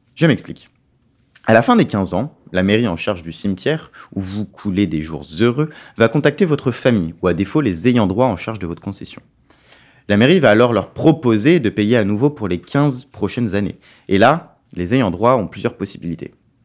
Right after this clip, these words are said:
Payer la somme demandée par la mairie, et alors pas de souci, c'est reparti pour un tour, vous allez à nouveau être tranquille pour les quinze prochaines années. La deuxième possibilité, vous ne méritez pas que l'on dépense cinq cents ou six cents euros,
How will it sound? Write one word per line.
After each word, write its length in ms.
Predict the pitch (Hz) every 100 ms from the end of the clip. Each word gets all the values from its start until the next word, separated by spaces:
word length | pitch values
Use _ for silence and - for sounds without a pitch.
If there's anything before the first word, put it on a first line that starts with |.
| _ _ _ _
Payer 200 | 180 208
la 100 | 165
somme 220 | 135 139 117
demandée 280 | 110 101
par 140 | 98 95
la 80 | 92
mairie, 400 | 92 113 160 160
et 80 | 104
alors 240 | 92 82 -
pas 120 | -
de 80 | -
souci, 460 | - 98 - 123 143
c'est 180 | - 196
reparti 440 | - 110 - 139
pour 240 | - 151
un 80 | 95
tour, 360 | - 123 135 123
vous 200 | 95 98
allez 140 | 101
à 80 | 104
nouveau 240 | 127 131 131
être 320 | - - -
tranquille 640 | - 156 147 139 139 147 - - -
pour 100 | 190
les 80 |
quinze 200 | 165 175
prochaines 380 | - 160 160 143
années. 200 | 104 71 _ _ _ _ _ _ _ _ _ _ _ -
La 120 | 90
deuxième 240 | 98 113
possibilité, 600 | 117 101 104 107 117 185 - - - -
vous 220 | 113 180
ne 100 | 156
méritez 380 | 135 120 107 98
pas 280 | - 190 160
que 140 | 127
l'on 120 | 98
dépense 380 | 95 98 104 95
cinq 220 | - 117
cents 240 | 104 120 95
ou 80 | 85
six 240 | - 131
cents 240 | - 107
euros, 320 | 101 107 147